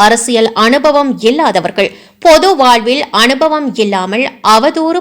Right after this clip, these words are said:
பரப்பி நாக்கில் நாக்கு இல்லாத வகையில் அரசியல் பண்பு இல்லாமல் அண்ணாமலை பேசுகிறார். எடப்பாடியார்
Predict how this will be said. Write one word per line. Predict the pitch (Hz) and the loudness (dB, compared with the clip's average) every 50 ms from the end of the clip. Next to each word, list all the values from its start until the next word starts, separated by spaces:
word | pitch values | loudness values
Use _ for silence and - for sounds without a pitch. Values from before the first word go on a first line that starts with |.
| 349 | -2
பரப்பி | - 208 185 185 - - 214 185 - - - _ _ - 214 220 | -2 -2 -2 -2 -4 -4 -6 -8 -8 -12 -20 _ _ -6 -2 0
நாக்கில் | 240 247 262 302 359 - - - 359 339 285 214 202 | 2 2 2 0 -2 -4 -6 -6 -4 -4 -2 -2 -2
நாக்கு | 208 208 226 247 247 - 277 214 175 185 196 | 0 -2 -2 -2 -4 -8 -12 -10 -8 -8 -6
இல்லாத | 208 214 233 247 262 262 269 247 | -4 -2 0 0 2 0 0 -2
வகையில் | 190 - - 214 208 247 285 - - 196 | -4 -4 -4 -2 -2 -2 -2 0 2 2
அரசியல் | 208 247 254 - - 311 294 294 311 | 2 2 0 -2 -4 -4 -4 -2 -2
பண்பு | 254 233 233 220 226 185 170 185 214 | -4 -2 -2 -4 -4 -4 -2 -2 -2
இல்லாமல் | 226 247 254 233 190 170 208 - - - - - - - 202 233 | 0 0 0 -2 0 -2 -4 -4 -6 -10 -20 -14 -6 0 2 2
அண்ணாமலை | 247 285 339 330 233 196 202 208 202 - | 2 2 2 0 0 -2 -4 -4 -6 -8
பேசுகிறார். | 185 180 - - - 180 180 - - - _ _ _ _ _ _ _ _ _ - | -10 -10 -10 -12 -8 -8 -8 -8 -8 -12 _ _ _ _ _ _ _ _ _ -4
எடப்பாடியார் | 240 247 254 269 294 302 311 294 277 269 262 262 262 254 | 0 2 2 2 2 2 0 0 -2 0 0 -2 -2 -2